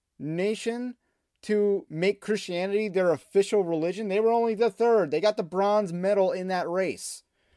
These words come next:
because people don't know history. So this is what Christians have always believed. It's kind of a no-brainer. You see it in the reformers, you, you know, who broke away from the papacy. And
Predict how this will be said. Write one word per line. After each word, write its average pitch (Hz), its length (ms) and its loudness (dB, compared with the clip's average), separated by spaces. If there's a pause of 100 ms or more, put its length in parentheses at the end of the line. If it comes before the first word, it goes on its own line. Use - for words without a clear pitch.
(200)
because 165 300 -4
people 185 260 -6
don't 175 200 -2
know 170 140 -2
history. - 760 -10 (520)
So 147 420 0 (1400)
this 180 180 -4
is 202 80 -6
what 226 160 0
Christians 190 340 -2
have 160 140 0
always 160 200 0
believed. 180 600 -6
It's 147 180 -8
kind 160 220 -4
of 143 80 -4
a 139 40 0
no-brainer. 143 1080 -6 (420)
You 151 100 -10
see 165 220 -4
it 151 60 -4
in 147 100 -4
the 127 80 -4
reformers, 196 800 -4 (180)
you, 139 200 -12 (120)
you 139 140 -8
know, 123 180 -4
who 131 140 -6
broke 131 320 -2
away 123 320 -2
from 190 200 -10
the 185 80 -6
papacy. 196 680 -6 (420)
And 160 520 0